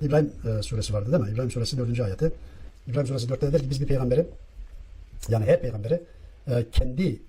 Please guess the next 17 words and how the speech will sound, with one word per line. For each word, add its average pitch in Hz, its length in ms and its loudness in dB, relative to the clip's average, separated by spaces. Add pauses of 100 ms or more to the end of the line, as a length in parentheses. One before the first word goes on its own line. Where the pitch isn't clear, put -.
(140)
halkından 127 520 2 (240)
ve 139 120 -4
kendi 156 280 4
dilinden 135 260 0
olanlardan 123 360 -2
seçtiktir." - 420 -4 (760)
Yani 110 220 4 (320)
peygamberleri 131 580 4 (260)
kendi 156 300 4
kavminin 139 420 2
diliyle 147 240 4
gönderdik 156 400 2
ki 185 180 2 (200)
onlara 160 280 6
iyice 196 260 6
anlatabilsin 156 440 0
diye. - 100 -4